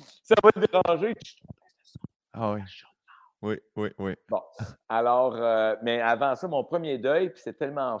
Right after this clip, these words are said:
Speaker 1: fou parce que c'est Pépère, euh, Pépère Lalonde, le père de ma mère, et puis, euh, il avait été malade, puis c'est con parce que il a été malade, genre un timing, j'avais fait une prière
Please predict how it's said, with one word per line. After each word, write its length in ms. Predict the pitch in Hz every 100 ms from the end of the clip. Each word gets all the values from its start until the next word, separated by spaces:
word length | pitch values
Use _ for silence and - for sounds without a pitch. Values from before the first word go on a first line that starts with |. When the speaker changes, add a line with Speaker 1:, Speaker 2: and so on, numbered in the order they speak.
| -
Speaker 1:
fou 100 | 190
parce 240 | 190 117 -
que 260 | 135 - 143 _ _ _
c'est 160 | - 110
Pépère, 540 | 104 - 120 190 233 - _ _ _ _ -
euh, 260 | 92 92 90
Pépère 420 | 101 - 110 107
Lalonde, 540 | 101 101 120 294 240
le 260 | 127 98 87
père 320 | 120 123 135
de 80 | 117
ma 180 | 98 92
mère, 400 | 95 131 175 160 -
et 220 | 104 110
puis, 520 | 107 - 123 120 120 -
euh, 280 | 101 98 95
il 80 | 92
avait 140 | 92 98
été 180 | 156
malade, 380 | 147 110 120 151 -
puis 80 | -
c'est 140 | 101
con 180 | - 156
parce 120 | 123
que 100 | 104 - _ _ _ -
il 120 | 110
a 40 |
été 200 | 107 160
malade, 500 | 151 135 131 151 160
genre 220 | 120 139
un 140 | 135 113
timing, 580 | - 113 104 120 170 131
j'avais 240 | 104 95
fait 160 | - 156
une 180 | 117 101
prière 640 | - 104 95 101 123 123